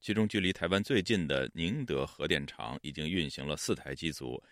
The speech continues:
二期续建的两台机组准备采用中国自主制造的第三代核电技术。有民众担心核电厂缺乏公开透明的监管，担忧引发灾难。以下是本台记者古婷的报道。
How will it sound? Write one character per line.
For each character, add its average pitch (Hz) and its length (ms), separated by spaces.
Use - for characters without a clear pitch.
二 95 180
期 92 220
续 101 220
建 87 180
的 69 80
两 58 200
台 71 200
机 85 160
组 67 320
准 90 160
备 101 80
采 80 200
用 90 140
中 117 200
国 90 160
自 175 180
主 55 240
制 82 160
造 67 220
的 62 320
第 92 120
三 131 300
代 67 240
核 67 240
电 67 240
技 58 160
术。 - 180
有 85 80
民 85 160
众 80 120
担 82 200
心 87 220
核 - 160
电 120 200
厂 - 280
缺 87 160
乏 67 220
公 107 180
开 104 160
透 104 220
明 69 200
的 87 80
监 123 280
管， 60 280
担 82 140
忧 78 160
引 64 160
发 67 160
灾 107 240
难。 92 160
以 - 60
下 65 160
是 - 80
本 62 100
台 65 100
记 64 140
者 57 280
古 69 140
婷 - 200
的 92 80
报 85 140
道。 65 180